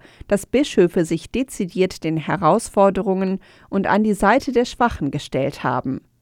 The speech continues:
Als Beispiel sei hier nur der Kölner Erzbischof Rainer Maria Wölki erwähnt, der sein Priesterseminar für die Versorgung Obdachloser öffnete,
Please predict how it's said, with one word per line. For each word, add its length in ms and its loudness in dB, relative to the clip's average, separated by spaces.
Als 260 -2
Beispiel 560 2
sei 180 2
hier 300 2
nur 160 0
der 120 0
Kölner 380 0
Erzbischof 680 -4
Rainer 200 0
Maria 440 -2
Wölki 320 0
erwähnt, 420 0
der 100 2
sein 180 2
Priesterseminar 1000 0
für 180 -4
die 80 -4
Versorgung 720 0
Obdachloser 800 0
öffnete, 560 0